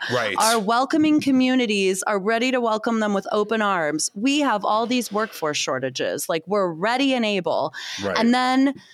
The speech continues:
Speaker 2: to show up at the border now in his outfit, like, playing this game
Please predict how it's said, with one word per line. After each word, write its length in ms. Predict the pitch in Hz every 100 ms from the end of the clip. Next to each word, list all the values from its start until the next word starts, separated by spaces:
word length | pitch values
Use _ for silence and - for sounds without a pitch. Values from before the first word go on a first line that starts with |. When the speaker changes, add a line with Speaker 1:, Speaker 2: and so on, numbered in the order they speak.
| - -
Speaker 2:
to 100 | 269
show 440 | - - 254 262
up 260 | 294 302 302 - - _ _ -
at 140 | 233
the 80 | 240
border 760 | 175 233 247 196 147 143 170 180 _ _ - - -
now 640 | 220 254 180 143 143 180 - _ _ _ _
in 140 | - 285
his 260 | 285 269 -
outfit, 680 | 165 160 - 165 160 165 202 -
like, 260 | 196 185 - _ 196 -
playing 540 | 202 233 254 285 285
this 260 | 196 185 -
game 640 | 170 160 156 151 160 175